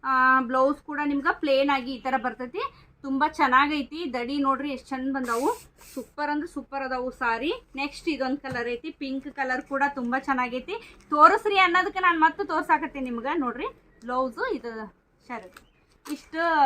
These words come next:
ಕಲರ್ಸ್ ಅದಾವು. ಇನ್ನೂ ಕಲರ್ಸ್ನ ನೆಕ್ಸ್ಟ್ ರೀಸ್ಟಾಕ್ ಮಾಡಿಸ್ತೀನಿ. ಆ, ಮತ್ತೆ ಇನ್ನೊಂದು ಪ್ಲೇನ್ ಕೇಳಿದ್ರಿ, ಪ್ಲೇನ್ ಕೂಡ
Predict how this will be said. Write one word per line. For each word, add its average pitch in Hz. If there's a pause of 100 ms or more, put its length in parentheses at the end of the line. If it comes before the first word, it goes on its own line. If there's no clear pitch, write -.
(160)
ಕಲರ್ಸ್ 311
ಅದಾವು. 320
ಇನ್ನೂ 359
ಕಲರ್ಸ್ನ 320 (420)
ನೆಕ್ಸ್ಟ್ 320
ರೀಸ್ಟಾಕ್ 320
ಮಾಡಿಸ್ತೀನಿ. 311 (420)
ಆ, 269
ಮತ್ತೆ 285
ಇನ್ನೊಂದು 330
ಪ್ಲೇನ್ 339
ಕೇಳಿದ್ರಿ, 330 (280)
ಪ್ಲೇನ್ 311
ಕೂಡ 339